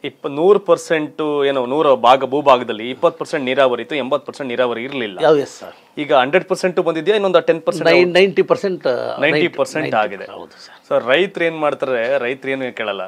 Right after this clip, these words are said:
Speaker 1: ನಮ್ಗೆ ನೀರ್ ಕೊಡಿ,
Speaker 2: ಎಸ್.
Speaker 1: ಕರೆಂಟ್ ಕೊಡಿ,
Speaker 2: ಹೌದು,
Speaker 1: ಬೆಳೆದ ಬೆಲೆ
Speaker 2: ಹೌದು
Speaker 1: ಬೆಲೆ
Speaker 2: ಸರ್.
Speaker 1: ಕೊಡಿ ಅಂತ
Speaker 2: ಹೌದು ಸರ್,
Speaker 1: ಹೇಳ್ತಾರೆ.
Speaker 2: ಹೌದು ಸರ್.
Speaker 1: ಈ ಎಂಬತ್ತು ಪರ್ಸೆಂಟ್ ಉಳಿದದ್ರಲ್ಲಿ ಏನಪ್ಪ ಅಂದ್ರೆ ಇನ್ನು ಟೆನ್ ಪರ್ಸೆಂಟ್ ಅದು ಆಗೋಗ್ತಾ
Speaker 2: ಅದೇ ನಮ್ಮ
Speaker 1: ಇದೆ.
Speaker 2: ಪುಣ್ಯವಾದ ಕೆಲಸ ಸರ್,
Speaker 1: ನೀರ್
Speaker 2: ನಮ್ಗೆ
Speaker 1: ಕೊಟ್ಟಿದ್ದೀರಿ,
Speaker 2: ಅನ್ಕೊಂಡಿದ್ದೀವಿ. ಎಸ್ ಸರ್.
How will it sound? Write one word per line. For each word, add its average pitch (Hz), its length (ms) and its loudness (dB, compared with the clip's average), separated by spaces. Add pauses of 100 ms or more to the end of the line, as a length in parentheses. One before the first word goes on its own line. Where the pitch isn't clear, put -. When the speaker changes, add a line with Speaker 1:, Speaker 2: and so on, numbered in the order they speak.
Speaker 1:
ನಮ್ಗೆ 113 260 -12
ನೀರ್ 156 260 -4
ಕೊಡಿ, 139 280 -6
Speaker 2:
ಎಸ್. 147 100 -12
Speaker 1:
ಕರೆಂಟ್ 135 360 -2
ಕೊಡಿ, 127 160 0
Speaker 2:
ಹೌದು, 127 140 0
Speaker 1:
ಬೆಳೆದ 127 200 0
ಬೆಲೆ 127 220 -2
Speaker 2:
ಹೌದು 135 140 2
Speaker 1:
ಬೆಲೆ 123 160 -2
Speaker 2:
ಸರ್. 143 80 -4
Speaker 1:
ಕೊಡಿ 113 180 -10
ಅಂತ 139 120 -2
Speaker 2:
ಹೌದು 135 100 4
ಸರ್, 110 60 -4
Speaker 1:
ಹೇಳ್ತಾರೆ. 95 280 -8
Speaker 2:
ಹೌದು 110 160 -8
ಸರ್. - 460 -18
Speaker 1:
ಈ 208 360 0
ಎಂಬತ್ತು 165 400 4
ಪರ್ಸೆಂಟ್ 143 320 -4
ಉಳಿದದ್ರಲ್ಲಿ 135 560 0
ಏನಪ್ಪ 120 320 -2
ಅಂದ್ರೆ 175 180 2
ಇನ್ನು 160 140 -2
ಟೆನ್ 151 140 -2
ಪರ್ಸೆಂಟ್ 139 280 -8
ಅದು 127 200 4
ಆಗೋಗ್ತಾ 139 320 8
Speaker 2:
ಅದೇ 175 80 10
ನಮ್ಮ 170 100 6
Speaker 1:
ಇದೆ. - 80 -6
Speaker 2:
ಪುಣ್ಯವಾದ 160 380 6
ಕೆಲಸ 139 300 -2
ಸರ್, 139 180 2
Speaker 1:
ನೀರ್ 208 120 8
Speaker 2:
ನಮ್ಗೆ 160 140 0
Speaker 1:
ಕೊಟ್ಟಿದ್ದೀರಿ, 190 420 6
Speaker 2:
ಅನ್ಕೊಂಡಿದ್ದೀವಿ. - 400 -6
ಎಸ್ - 60 -20
ಸರ್. - 180 -20